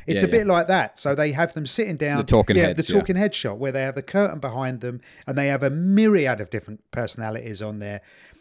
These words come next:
Speaker 1: And one of them says, "If anyone asks me, 'Do I eat chicken?' I say to them, 'Have you got children? Do you eat your children?'" No, that's not the same, mate.
Speaker 2: <laughs>
Speaker 1: Chicken are not children. Although I wouldn't eat a cat. Although maybe I would eat a cat.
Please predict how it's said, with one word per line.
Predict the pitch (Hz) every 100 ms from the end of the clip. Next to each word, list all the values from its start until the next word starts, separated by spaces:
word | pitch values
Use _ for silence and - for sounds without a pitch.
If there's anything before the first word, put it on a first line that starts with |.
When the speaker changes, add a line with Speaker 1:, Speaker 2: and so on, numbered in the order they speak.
| -
Speaker 1:
And | 151 151 156
one | 214
of | 214
them | 175 143
says, | - 147 131 - _ _ -
"If | 139
anyone | 180 185 151
asks | 151 147
me, | 127 110 -
'Do | 139
I | 135
eat | 123 123
chicken?' | - 147 131 98 87 _ _
I | 123
say | - 170 165
to | -
them, | 101 87 _ _ _ _
'Have | - 123
you | 156
got | 170
children? | - 185 202 127 90 - _ _ -
Do | 131
you | 151 175
eat | 190
your | 185 190
children?'" | 180 - 208 165 123 120 - _ _ _ _ _ _
No, | - 190
that's | 185 185
not | 202 208
the | 175
same, | - 165 147
mate. | 131 117 - - - _ - -
Speaker 2:
<laughs> | 175 180 190 185 - 320 - - - - -
Speaker 1:
Chicken | - 233 214
are | 190
not | 196 180
children. | 202 214 160 123 98 107 _ _ _ _
Although | 175 190 180
I | 190
wouldn't | 190 185 196
eat | 196
a | 175
cat. | - 208 120 -
Although | 156 185
maybe | 185 175 110
I |
would | 110 98
eat | 101
a | 104
cat. | - 104